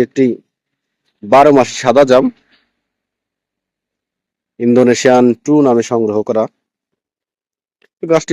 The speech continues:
মাশাআল্লাহ বেশ ভালো গ্রোথ আছে। এটি হাফ ড্রামে রোপণ করা। তো এই গাছগুলোতে খুব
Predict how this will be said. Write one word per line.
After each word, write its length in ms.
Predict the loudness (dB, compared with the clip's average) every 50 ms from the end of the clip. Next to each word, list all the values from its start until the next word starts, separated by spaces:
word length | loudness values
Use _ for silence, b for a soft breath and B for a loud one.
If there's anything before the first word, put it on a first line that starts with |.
| 0
মাশাআল্লাহ 320 | 0 0 0 0 2 2 4 4
বেশ 120 | 2 0 0 -4 -4 -2
ভালো 140 | 0 0 0 0
গ্রোথ 180 | -2 -2 0 -2 -4
আছে। 140 | -4 -4 -4 -4
এটি 160 | -2 -2 -4 -4 -4 -6 -10 _ _ _ _ _ _ _ _ _ _ _ _ _ _ _ _ _ _ _ _ _ _ -2
হাফ 140 | 0 0 2 4
ড্রামে 240 | 4 4 4 4 4
রোপণ 240 | 2 2 2 0 -2 0 0
করা। 140 | 0 0 -2 -2 -8 _ _ _ _ _ _ _ _ _ _ _ _ _ _ _ _ _
তো 100 | 0 2 4 4 4 4 2 0 -4 _ _ _ _ _ _ _ _ _ _ _ _
এই 140 | 2 2 4 6
গাছগুলোতে 500 | 6 4 4 2 2 2 2 2 2 0 -2 -2 -2
খুব 120 | -4 -4